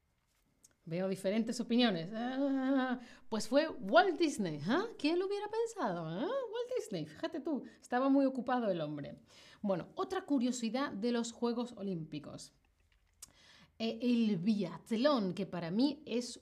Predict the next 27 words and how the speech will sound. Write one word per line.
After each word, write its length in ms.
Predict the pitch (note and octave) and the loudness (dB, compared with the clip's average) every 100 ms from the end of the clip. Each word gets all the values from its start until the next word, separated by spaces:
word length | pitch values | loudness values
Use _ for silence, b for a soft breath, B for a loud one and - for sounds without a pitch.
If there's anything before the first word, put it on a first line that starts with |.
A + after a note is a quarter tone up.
| _ | _
un 360 | B3 C4 C4 A#3+ | -4 0 2 2
deporte 480 | A3+ A3+ A3+ A3+ C4 | 0 -2 -4 -2 -4
como 220 | G3 F#3 | -4 -2
muy 260 | G3 A#3 | 2 2
lejano 640 | B3 F#3+ F3 - D4 G#3+ E3+ | 2 0 -4 -4 -2 -2 -4
para 240 | D#3 D#3 | -8 -6
mí, 160 | D3 D3+ | -6 -6
¿no? 200 | G3 C4+ B B B | -6 -8 B B B
Es 180 | F#3+ - | -12 2
uno 240 | C#4 C#4 | 4 6
de 80 | B3+ | 2
los 160 | G#3+ G3+ | -2 -4
deportes 480 | F#3 G3 G3 G#3 - | -4 -4 -4 -4 -2
olímpicos 560 | G#3+ C#4+ C#4 C#4 C#4+ | 2 4 2 -2 -4
que 140 | - C4+ | -2 -2
es 100 | C4+ | 0
una 220 | G#3 G3+ | -2 -2
combinación 880 | G#3 G#3+ D4 C#4+ C4+ C#4 C#4+ D4 D4+ B B | 0 2 4 4 2 0 0 0 -2 B B
de 260 | F#3 A3+ A3+ | -2 -2 -2
esquí, 540 | D#3 - D#4 G4 - - | -10 0 2 2 0 -8
¿vale? 340 | G3 B3 E4 | -4 -2 -4
Esquí 460 | D#3 - - E4 - - b b b | -8 -10 -6 -6 -6 -16 b b b
y 220 | D4 D#4 | 0 2
tiro 240 | D4 E4+ E4 | 4 2 2
con 200 | A3 G#3+ | 2 2
rifle, 440 | D4+ C#4+ E3 D3+ | 2 -2 -4 -6
¿no? 260 | F3+ F4+ | -6 -6